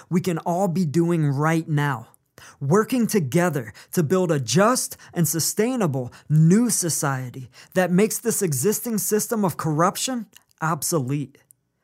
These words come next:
So what exactly does the work of building a new social system look like?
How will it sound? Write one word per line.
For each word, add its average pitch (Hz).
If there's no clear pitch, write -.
So -
what 202
exactly 214
does 185
the 180
work 180
of 131
building 190
a 160
new 170
social 190
system 180
look 175
like? 127